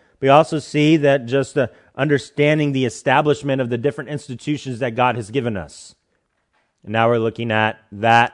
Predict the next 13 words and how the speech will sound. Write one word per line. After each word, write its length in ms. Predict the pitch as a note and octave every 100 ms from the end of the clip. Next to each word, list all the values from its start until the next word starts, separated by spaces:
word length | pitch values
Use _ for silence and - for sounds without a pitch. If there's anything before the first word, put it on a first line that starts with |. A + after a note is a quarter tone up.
| _ -
of 160 | A#2+ G#2+
governing 580 | G#2 G#2+ G#2+ G#2 G2+ - _ _ _
authorities. 960 | A2 - B2+ A#2+ A2 F#2 E2 - - - _ _ _ _ _ _ _ _
This 140 | -
is 160 | D3+ D3+
from 220 | E3 B2+
God, 340 | A#2+ A#2+ C#3
an 120 | D3 B2
understanding 600 | B2+ - D3 C#3 C3+ B2+
that 180 | A#2+
we 180 | A#2 D3+
need 300 | C#3+ C#3+ C3+
to 320 | - C3 C3